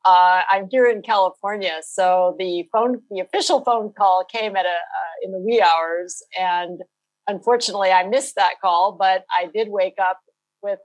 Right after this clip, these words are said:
a call from a reporter asking for my comment. And, uh, that was my, my wake up that day.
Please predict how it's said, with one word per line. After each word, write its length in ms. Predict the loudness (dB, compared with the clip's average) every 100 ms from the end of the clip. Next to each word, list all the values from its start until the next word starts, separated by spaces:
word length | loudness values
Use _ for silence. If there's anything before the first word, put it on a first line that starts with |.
| -6
a 120 | -6
call 340 | 0 2 2
from 180 | 2 -2
a 60 | 0
reporter 560 | -2 0 0 0 0 -2 -2
asking 360 | -4 -8 -14 -12
for 100 | -10
my 220 | -8 -8 -4
comment. 480 | -4 -4 -10 -16 -20 -12
And, 340 | -8 -8 -6
uh, 400 | -2 2 2 0 -2 _ _ _
that 160 | 0 0
was 240 | -4 -6
my, 440 | 0 4 6 4 2
my 160 | 0 2
wake 220 | 2 0
up 140 | -4 -4
that 160 | -6 -6
day. 220 | -6 -8